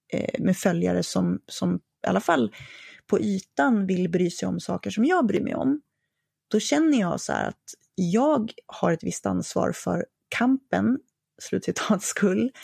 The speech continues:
att så här markera när de fokuserar på konstiga grejer. Och jag tycker att det här är en konstig grej. Det är en jättekonstig grej att fokusera och lägga energi på en tre år gammal satirlåt.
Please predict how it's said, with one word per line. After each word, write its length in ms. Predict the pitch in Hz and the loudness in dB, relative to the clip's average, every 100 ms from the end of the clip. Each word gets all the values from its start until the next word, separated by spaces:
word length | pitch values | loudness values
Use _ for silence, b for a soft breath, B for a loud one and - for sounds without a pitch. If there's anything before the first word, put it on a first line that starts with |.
| B B B B - | B B B B -2
att 260 | 190 - - - _ _ _ _ _ | -2 -2 -12 -12 _ _ _ _ _
så 120 | - | 0
här 180 | 180 165 | 2 4
markera 800 | 180 185 190 - 247 285 196 175 | 2 2 0 0 2 4 2 0
när 320 | 175 180 - | -2 -2 -2
de 320 | 180 170 175 - _ - | -2 -2 -2 -4 _ -8
fokuserar 360 | 208 202 - - | -6 -4 -4 -4
på 100 | - | -2
konstiga 500 | 233 208 - - 180 | -2 -4 -4 -4 -2
grejer. 480 | 214 208 220 277 - _ _ - | 0 0 -2 -4 -6 _ _ -2
Och 60 | |
jag 80 | 208 | 0
tycker 160 | 247 269 | 2 2
att 40 | |
det 60 | 214 | 2
här 40 | |
är 40 | 175 | 0
en 40 | |
konstig 580 | - - 208 170 - 214 | -2 0 0 0 0 2
grej. 180 | 180 - | 2 2
Det 80 | |
är 40 | 208 | 0
en 100 | 208 | 2
jättekonstig 720 | 320 - - - 294 233 185 | 0 0 -4 2 2 2 0
grej 260 | 175 165 190 B B B B | 2 0 -2 B B B B
att 100 | 208 | -2
fokusera 640 | 202 196 - 226 233 208 | -2 -2 -2 2 4 4
och 100 | 190 | 2
lägga 240 | 185 190 180 | 0 0 0
energi 400 | 175 - 185 180 | -2 0 0 0
på 180 | - - | -2 -2
en 140 | - 180 | -2 -4
tre 340 | - 226 208 | -2 0 2
år 100 | 180 | 2
gammal 280 | 175 - - | 0 -2 -4
satirlåt. 920 | - - - 175 190 - - _ - | -8 -4 -2 0 0 -2 -6 _ -20